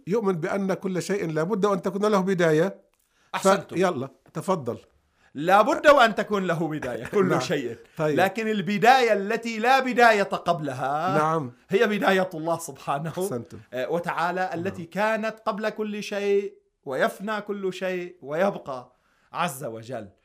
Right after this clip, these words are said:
Speaker 2: كل شيء هالك إلا وجهه.
Speaker 1: نعم. أحسنتم كثيرا. إن شاء الله يكون هذا القدر كافيا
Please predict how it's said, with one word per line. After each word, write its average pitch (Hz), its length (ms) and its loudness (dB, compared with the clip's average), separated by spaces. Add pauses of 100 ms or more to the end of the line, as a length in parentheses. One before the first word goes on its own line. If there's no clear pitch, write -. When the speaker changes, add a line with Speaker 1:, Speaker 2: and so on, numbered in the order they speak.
(140)
Speaker 2:
كل 160 280 -6
شيء 139 400 -6
هالك 202 420 -2
إلا 240 440 -2
وجهه. 95 520 -8 (200)
Speaker 1:
نعم. 104 340 -14 (420)
أحسنتم 143 420 -8
كثيرا. 120 460 -10
إن 165 60 -6
شاء 196 200 -2
الله 160 340 -2 (400)
يكون 151 280 -6
هذا 147 220 -4
القدر 165 480 -2
كافيا 160 600 -4